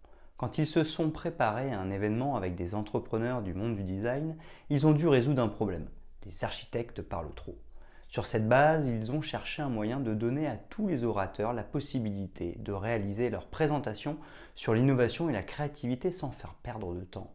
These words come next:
aux autres. En réponse à ces inconvénients, ils ont créé la méthode Pecha Kucha, en japonais son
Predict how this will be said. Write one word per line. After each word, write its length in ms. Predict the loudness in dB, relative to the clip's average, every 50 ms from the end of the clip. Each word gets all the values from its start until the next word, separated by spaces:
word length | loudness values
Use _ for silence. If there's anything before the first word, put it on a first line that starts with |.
| -14 -14
aux 140 | -12 -12 -12
autres. 240 | -14 -14 -16 -16 -18 -18 -20 -18 -18 -20 -18 -18 -18 -18 -18 -18 -20 -18 -18 -18 -18 -16 -8 -2
En 100 | 0 4
réponse 440 | 4 4 4 4 2 2 2 2 0
à 60 | -4
ces 240 | -4 -4 -4 -4 -2
inconvénients, 580 | -4 -4 -4 -2 0 0 2 2 2 0 -2 -4 -8 -14 -18 -18 -18 -4 2
ils 180 | 2 4 6 8
ont 80 | 6 6
créé 280 | 6 6 6 8 8
la 100 | 8 6
méthode 260 | 2 0 0 -2 -4
Pecha 320 | -2 0 -2 0 0 0 -2
Kucha, 400 | -2 -2 -4 -4 0 0 0 2
en 160 | 2 0 2
japonais 580 | 2 2 0 2 2 2 2 2 2 0 -2 -6 -14 -20 -20 -20 -14
son 340 | -12 -4 -2 0 0 0